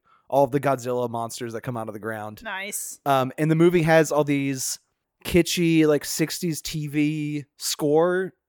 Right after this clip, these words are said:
Speaker 1: um, motifs. So, like, it feels like original to the Ultraman T V series soundtrack. Uh, so it's just really fun and campy. Uh, it gets psychedelic. The more he fights these, like, C G I monsters, the weirder they look. And, like,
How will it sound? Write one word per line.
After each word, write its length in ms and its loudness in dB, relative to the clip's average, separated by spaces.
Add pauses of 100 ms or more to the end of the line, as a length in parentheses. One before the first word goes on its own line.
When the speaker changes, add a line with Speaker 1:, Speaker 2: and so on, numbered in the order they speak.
(100)
Speaker 1:
um, 380 0
motifs. 480 0
So, 380 2
like, 180 0
it 60 -6
feels 240 6
like 160 0
original 720 0 (240)
to 160 0
the 100 4
Ultraman 460 0
T 160 -6
V 140 -6
series 640 -6 (140)
soundtrack. 760 0 (580)
Uh, 220 2
so 80 -4
it's 100 -4
just 120 -6
really 160 6
fun 280 0
and 80 -6
campy. 680 -4 (340)
Uh, 160 -4
it 60 0
gets 260 2
psychedelic. 760 2
The 80 -2
more 140 2
he 100 0
fights 340 -2
these, 180 -4
like, 140 -4
C 200 -6
G 200 -4
I 120 2
monsters, 540 -4
the 160 -4
weirder 400 -4
they 140 0
look. 400 -2
And, 120 -6
like, 380 -12